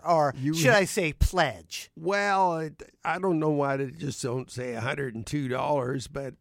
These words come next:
Speaker 2: um, if, if it
Speaker 1: One oh one point nine C I T R.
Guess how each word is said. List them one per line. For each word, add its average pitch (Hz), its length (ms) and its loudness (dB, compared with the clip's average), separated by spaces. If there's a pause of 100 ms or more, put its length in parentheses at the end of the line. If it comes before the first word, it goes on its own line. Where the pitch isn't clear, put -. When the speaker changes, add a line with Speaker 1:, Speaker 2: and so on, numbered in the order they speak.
(120)
Speaker 2:
um, 127 560 -4
if, 202 80 -4
if 165 140 -4
it 175 80 0
Speaker 1:
One 196 200 8
oh 240 60 6
one 226 260 6
point 262 320 0
nine 277 440 0
C 139 280 -4
I 170 100 -2
T 202 180 -6
R. 285 420 0